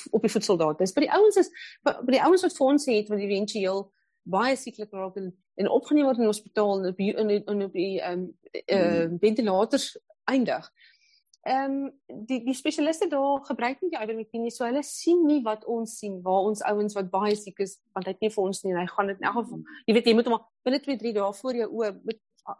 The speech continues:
Speaker 1: saturasies van agtensewentig, seventy-six, stel hy op, jy weet. Dit help, eh, vir, ek moet nou vir jou sê, as jy bejaarde mense het, is dit baie keer 'n groot gesukkel. En jy,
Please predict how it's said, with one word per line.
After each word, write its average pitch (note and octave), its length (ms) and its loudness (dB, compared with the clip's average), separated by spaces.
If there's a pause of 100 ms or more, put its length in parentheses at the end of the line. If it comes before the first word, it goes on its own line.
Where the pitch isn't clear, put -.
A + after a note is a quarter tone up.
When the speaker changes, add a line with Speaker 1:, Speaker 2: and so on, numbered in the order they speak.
Speaker 1:
saturasies C4 600 2
van - 100 -14
agtensewentig, B3 720 -4 (220)
seventy-six, A#3+ 640 2
stel C4 160 4
hy C#4+ 80 6
op, - 280 4
jy G3+ 120 4
weet. G#3 220 4 (720)
Dit F4+ 120 0
help, C#4 340 4 (520)
eh, - 520 -18 (120)
vir, A3+ 260 4 (640)
ek - 140 0
moet D4+ 80 6
nou D#4+ 100 4
vir D4+ 160 -6
jou - 80 -10
sê, D4 320 0 (160)
as B3+ 140 -2
jy D4+ 220 0
bejaarde A3+ 520 2
mense F3+ 400 -4
het, D#3+ 380 -4 (460)
is G#3+ 80 -4
dit A#3 200 -2
baie G3+ 140 2
keer G#3 140 0
'n - 40 -2
groot F#3 240 0
gesukkel. - 460 -10
En G3+ 80 2
jy, G#3+ 140 4